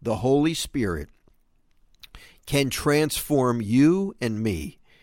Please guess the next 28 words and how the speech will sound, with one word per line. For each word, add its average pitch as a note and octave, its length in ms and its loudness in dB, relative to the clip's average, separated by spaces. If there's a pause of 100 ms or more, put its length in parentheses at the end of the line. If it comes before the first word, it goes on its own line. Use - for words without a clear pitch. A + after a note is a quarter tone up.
(360)
into A2+ 520 -4
images A#2 680 -2
of F#2 320 -4
Jesus. - 580 -14
And, C#3+ 200 -4
and, C#3+ 220 -8 (140)
you F3 160 -8
know, D#3+ 120 -2
like, B2+ 180 -4
I, D3 320 -6
I'm F3 240 0
not E3+ 260 2
just - 360 -2
saying A2+ 480 -2 (440)
this B2+ 440 0
in B2 200 -4
a A2 220 -4
fluffy B2+ 800 -2
or G#2 220 -6
vague A2+ 580 -2
or F2 160 -10
feel-good C3 680 0
type A#2 260 -2
of A2 80 -4
way. G#2+ 340 -2
I B2 140 -2
mean, B2 340 -4
literally, A#2+ 540 -4